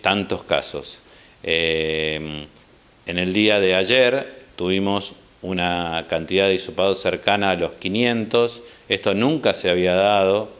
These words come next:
a pesar de haber estado en su momento más álgido de la, eh, de los brotes de las olas anteriores.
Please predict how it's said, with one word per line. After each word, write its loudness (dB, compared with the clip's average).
a -2
pesar 0
de 2
haber 2
estado 0
en -6
su -10
momento -2
más -4
álgido 2
de 0
la, -4
eh, -4
de -6
los -6
brotes 2
de -4
las -2
olas 0
anteriores. 2